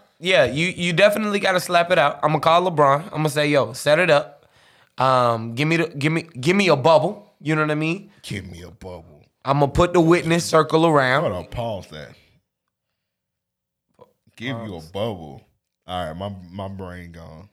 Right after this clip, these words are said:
Speaker 1: Yeah, uh, uh, pause if necessary.
Speaker 2: <laughs> Yeah, I'm, I'm joking. I'm joking.
Speaker 1: You know what I'm saying? We're gonna, we're gonna, we're gonna put the crowd around. So I got witnesses. You know what I mean? I'm gonna whoop this nigga real quick.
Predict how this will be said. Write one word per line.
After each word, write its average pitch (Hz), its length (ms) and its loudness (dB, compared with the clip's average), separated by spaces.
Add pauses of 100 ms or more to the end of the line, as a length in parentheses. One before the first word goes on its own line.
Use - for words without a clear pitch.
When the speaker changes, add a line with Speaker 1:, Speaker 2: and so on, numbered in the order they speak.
(140)
Speaker 1:
Yeah, 117 300 -14 (260)
uh, - 40 -20
uh, - 460 -8 (120)
pause 170 320 -2
if 151 100 -12
necessary. 139 540 -2
Speaker 2:
<laughs> - 20 2
Yeah, 143 480 0
I'm, 113 280 -6
I'm 101 260 -6
joking. 87 340 -14
I'm 82 140 -14
joking. 120 260 -20
Speaker 1:
You 151 140 -2
know 143 100 0
what 143 80 -4
I'm 143 60 -6
saying? 139 220 2
We're 151 80 -2
gonna, 160 180 2
we're 151 100 -2
gonna, 147 200 -2
we're 156 100 -2
gonna 156 160 0
put 180 180 -4
the 180 100 -4
crowd 170 340 4
around. 139 380 0
So 139 120 -2
I 135 120 4
got 151 220 2
witnesses. 143 600 -6
You 139 140 -4
know 147 60 0
what 147 60 0
I 143 60 -2
mean? 143 220 -2
I'm 147 100 0
gonna 131 80 -2
whoop 131 320 -2
this 175 180 -2
nigga 147 260 -4
real 147 200 -2
quick. 147 420 -6